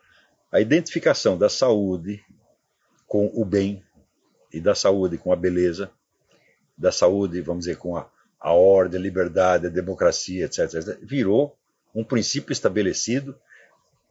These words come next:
na, na sociedade dominante, nas altas esferas, e não somente num movimento alternativo. Não é isso? E, a partir daí, então, a alegação de que uma conduta é doente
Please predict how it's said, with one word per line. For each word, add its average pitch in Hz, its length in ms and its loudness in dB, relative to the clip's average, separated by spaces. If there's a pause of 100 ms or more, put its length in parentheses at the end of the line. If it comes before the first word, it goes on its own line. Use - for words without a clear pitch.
(420)
na, 101 320 2
na 120 180 -2
sociedade 135 520 2
dominante, 151 520 0
nas 98 220 2
altas 156 320 2
esferas, - 600 0 (340)
e 123 80 0
não 120 200 2
somente 110 420 -2
num 101 180 -2
movimento 95 460 -4
alternativo. 82 600 -4 (1300)
Não 67 140 -10
é 101 40 -4
isso? - 140 -8 (580)
E, 160 220 0
a 135 100 0
partir 143 520 2
daí, 160 400 2
então, 135 340 2
a 120 140 2
alegação 127 720 2
de 120 100 -2
que 113 120 -8
uma 110 180 4
conduta 90 600 -2
é 110 100 4
doente 120 600 0